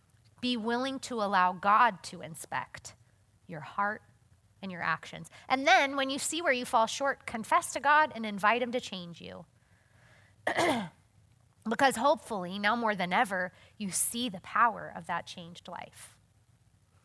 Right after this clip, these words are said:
Okay, I'm gonna wrap it up with a story from the Gospel of Luke. In the Gospel of Luke, in the first chapter, there's the story of Mary and Elizabeth. Mary was a young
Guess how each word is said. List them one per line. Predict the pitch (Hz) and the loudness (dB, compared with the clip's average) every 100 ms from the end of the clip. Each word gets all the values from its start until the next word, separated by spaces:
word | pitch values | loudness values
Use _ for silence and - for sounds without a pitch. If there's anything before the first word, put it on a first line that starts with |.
| _ - | _ -14
Okay, | 226 | -2
I'm | 254 | 0
gonna | 262 269 | 2 6
wrap | 277 | 6
it | 330 | 6
up | 277 - | 2 2
with | 254 | -8
a | |
story | - - 220 202 | -8 -4 -2 -2
from | - 196 190 | -4 -8 -8
the | 202 | -2
Gospel | 180 165 - 170 | 2 2 -2 -10
of | 151 | -10
Luke. | 143 - - - _ - - _ _ _ _ _ _ _ _ - | -12 -12 -16 -18 _ -20 -20 _ _ _ _ _ _ _ _ -6
In | |
the | 233 | 2
Gospel | 247 240 247 320 | 6 6 6 0
of | 311 | 0
Luke, | 233 208 190 - - - - _ _ _ _ _ - | 0 -2 -2 -6 -12 -14 -20 _ _ _ _ _ -12
in | 226 | -4
the | 233 | -4
first | - 277 - | 0 -2 -2
chapter, | - 214 - - 170 208 - _ _ _ _ _ _ - | 2 2 2 -6 -8 -8 -12 _ _ _ _ _ _ -8
there's | 233 | -6
the | 220 | -6
story | 262 - 254 254 269 | -8 -2 2 2 0
of | 220 185 | -2 -4
Mary | 196 196 175 165 190 240 _ _ _ _ _ | -6 -4 -4 -6 -10 -12 _ _ _ _ _
and | 214 | -8
Elizabeth. | 196 190 180 175 113 - - - _ _ _ _ _ _ _ _ _ _ _ - - | -6 -6 -6 -8 -8 -10 -18 -20 _ _ _ _ _ _ _ _ _ _ _ -18 -4
Mary | 240 302 294 254 | 4 6 6 6
was | 240 240 214 - - - | 6 6 6 -2 -10 -4
a | |
young | 220 208 233 254 277 277 | 0 4 6 6 2 -4